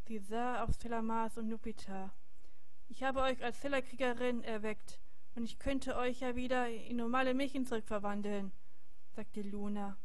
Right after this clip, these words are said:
Plötzlich schwebten die Verwandlungsstäbe von Mars und Jupiter.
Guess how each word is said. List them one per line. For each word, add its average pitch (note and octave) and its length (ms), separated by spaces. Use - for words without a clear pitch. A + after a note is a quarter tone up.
Plötzlich - 560
schwebten A#3+ 600
die A#3 80
Verwandlungsstäbe G#3+ 1600
von G#3+ 180
Mars A3+ 300
und A#3+ 80
Jupiter. G3 600